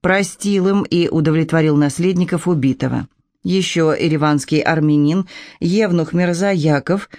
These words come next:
был несколько лет расходчиком и доверенным в гареме чиновником,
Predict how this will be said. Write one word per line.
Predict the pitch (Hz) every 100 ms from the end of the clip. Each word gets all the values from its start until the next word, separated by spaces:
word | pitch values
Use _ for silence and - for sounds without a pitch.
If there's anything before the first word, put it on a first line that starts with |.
| - _ -
был | 165 240 247 - -
несколько | 180 208 208 202 185 185
лет | 180 196 202 - - _ _ _ _ _
расходчиком | 180 185 180 - 269 269 175 165 156
и | - 196
доверенным | - 160 170 196 202 196 175
в |
гареме | 151 170 180 190
чиновником, | 175 214 240 214 147 139 139